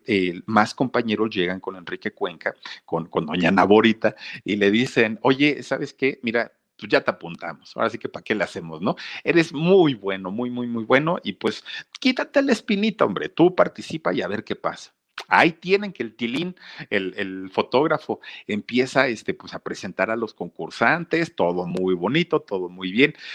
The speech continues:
Sale don Eduardo Manzano, bueno, a la gente, la gente lo pudo haber amado, ¿no? Muy bueno, muy bueno. Pasan más competidores, más competidores.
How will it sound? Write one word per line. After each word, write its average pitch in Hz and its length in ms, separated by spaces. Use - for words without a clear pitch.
Sale 156 680
don 95 220
Eduardo 110 320
Manzano, 110 560
bueno, 131 380
a 120 100
la 98 120
gente, 143 680
la 101 80
gente - 300
lo 110 140
pudo 110 220
haber 104 200
amado, 85 340
¿no? 175 160
Muy 175 420
bueno, 90 340
muy 113 240
bueno. 90 380
Pasan 113 340
más 104 180
competidores, 113 800
más 87 140
competidores. 104 640